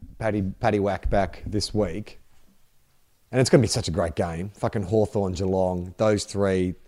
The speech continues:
Hawthorn's on, on song. Like, it's exciting. It's mouth-watering. But I was thinking about, you know, 'cause I'm always thinking from a fucking Saints perspective. It's like, what are we gonna do when we play Geelong? I mean, we can, we can cover one of those guys, maybe.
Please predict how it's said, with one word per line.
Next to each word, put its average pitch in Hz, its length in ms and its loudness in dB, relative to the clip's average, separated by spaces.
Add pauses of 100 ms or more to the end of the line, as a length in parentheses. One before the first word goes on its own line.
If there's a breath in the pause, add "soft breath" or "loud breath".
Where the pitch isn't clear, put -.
(100)
Hawthorn's 107 560 2 (140)
on, 101 260 -4
on 95 240 -6
song. 98 320 0
Like, 98 160 2
it's 104 140 -2
exciting. 104 520 2
It's 95 140 0
mouth-watering. 107 720 0 (460 soft breath)
But 185 260 6 (320 soft breath)
I 170 100 8
was 208 120 8
thinking 220 320 2
about, 120 300 2
you 156 60 -6
know, 87 160 -6
'cause 123 160 -2
I'm 143 140 0
always 127 160 4
thinking 104 280 -4
from 107 120 -8
a 104 60 -8
fucking 104 320 -6
Saints 127 340 -6
perspective. 117 640 -10
It's - 180 -14
like, 185 180 -6 (120)
what 294 100 2
are 120 100 4
we 120 300 2
gonna 139 180 4
do 117 200 4
when 113 100 0
we 110 100 0
play 117 260 2
Geelong? 117 440 4 (540 soft breath)
I - 40 -4
mean, 427 120 8
we 440 120 12
can, 277 160 -6
we 285 120 4
can 269 160 4
cover 170 300 2
one 127 260 4
of 147 80 0
those 160 200 6
guys, 170 300 2
maybe. 135 640 0